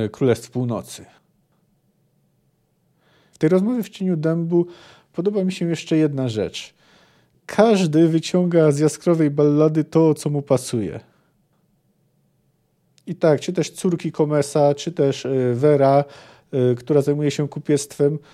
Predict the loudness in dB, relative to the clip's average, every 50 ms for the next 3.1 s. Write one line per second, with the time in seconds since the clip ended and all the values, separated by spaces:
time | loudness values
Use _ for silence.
0 | _ _ _ _ _ _ _ -12 -6 -4 -4 -2 -2 -2 0 0 0 0 0 -2
1 | -2 -2 0 0 0 0 0 -2 2 2 4 4 4 4 2 2 0 -2 -2 -2
2 | -2 -2 -2 -2 -2 0 0 0 0 2 4 4 4 4 4 2 0 -2 -4 -6
3 | -8 -8